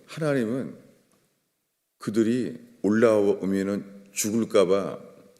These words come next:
경계를 세웠어요. 오지 말라는 거예요.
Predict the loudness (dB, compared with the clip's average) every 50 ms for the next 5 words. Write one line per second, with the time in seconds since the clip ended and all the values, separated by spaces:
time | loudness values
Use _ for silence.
0 | _ _ _ _ _ _ _ _ _ _ _ _ _ _ _ _ _ _ _ _
1 | _ _ _ _ _ _ _ _ _ _ _ _ _ _ _ _ _ _ _ _
2 | _ -2 0 2 4 6 6 6 6 4 0 2 0 0 0 0 -4 -6 -6 -6
3 | -8 -12 -14 -20 _ _ _ _ 2 2 2 2 2 0 2 2 2 2 0 0
4 | -2 -2 -4 -4 -4 -6 -6 -6 -8 -10 -12 -14 -18